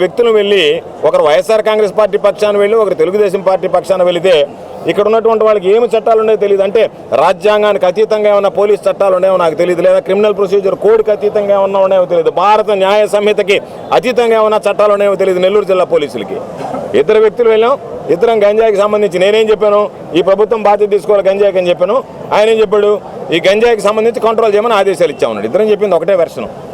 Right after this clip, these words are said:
అధికారంలో ఉన్నోడు ఆదేశాలు ఇచ్చాడు, అధికారం లేని వాళ్ళని విజ్ఞప్తి చేశాం. దాని మీదట ఆ మేఘాల మీద ఒక ఎఫ్ఐఆర్ కట్టి, కాబట్టి మీరు మమ్మల్ని బెదిరించబాకండి. మిమ్మల్ని ప్రశ్నిస్తే, మీ తప్పులకు సంబంధించి ఈ రోజు కూడా ఒక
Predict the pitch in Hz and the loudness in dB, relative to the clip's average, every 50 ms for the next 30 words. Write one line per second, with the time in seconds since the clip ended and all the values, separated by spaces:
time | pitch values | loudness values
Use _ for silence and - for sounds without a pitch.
0 | - - - 190 220 190 226 220 220 220 214 208 208 202 220 226 214 202 202 202 | -4 -2 -2 0 2 2 2 2 2 2 2 2 2 2 2 2 2 2 2 0
1 | 208 190 156 190 180 165 - 185 202 247 220 196 208 214 220 208 202 190 185 180 | 0 0 0 -2 -4 -2 -2 0 0 2 0 0 0 0 0 0 2 2 0 0
2 | 190 226 254 240 196 160 160 180 160 - 127 113 117 107 95 98 92 - - - | 0 0 0 -2 -4 -2 -4 -4 -4 -4 -6 -6 -6 -6 -6 -8 -10 -10 -12 -14
3 | - - - - - - - 160 190 208 214 220 220 220 226 208 220 214 190 - | -14 -14 -14 -14 -14 -4 -2 0 2 2 2 2 2 0 0 2 2 2 0 0
4 | - - - - 160 202 208 202 196 190 185 202 220 214 214 214 208 196 202 202 | -4 -10 -6 -2 0 2 2 2 2 2 2 2 2 2 2 2 2 2 2 2
5 | 202 190 170 175 175 165 147 190 202 202 185 175 165 160 - 175 175 175 180 - | 2 2 2 2 0 2 2 2 2 2 2 2 0 0 0 0 0 0 0 -2
6 | - - - - - - - - - - 113 123 127 135 123 - - 185 466 494 | -6 -12 -14 -12 -10 -10 -10 -10 -6 -2 0 0 0 0 -2 0 2 2 2 2
7 | - - - - - - - 113 151 165 160 151 151 143 135 135 123 127 139 143 | 0 -2 -10 -18 -16 -12 -6 -2 -2 -2 0 -2 -2 -2 -2 0 0 0 0 0
8 | 190 190 175 165 170 156 147 139 139 117 101 - - - - - - - - - | 0 -2 -2 0 0 0 0 0 -2 -4 -6 -10 -14 -14 -14 -14 -14 -14 -14 -14
9 | - - - 147 170 180 175 165 - 156 160 160 - 208 214 190 - - 196 196 | -12 -4 -2 0 0 0 0 0 0 0 -2 -2 -2 -2 -2 -2 0 2 2 4
10 | 196 208 - - - - - - - 156 202 190 - 170 165 170 233 226 196 196 | 4 2 0 -2 -10 -18 -16 -8 -2 -2 0 0 0 0 0 0 0 0 0 0
11 | 196 208 196 196 185 175 208 220 226 220 208 208 214 208 185 185 | -2 0 -2 -2 -2 0 0 2 2 2 2 2 2 2 2 2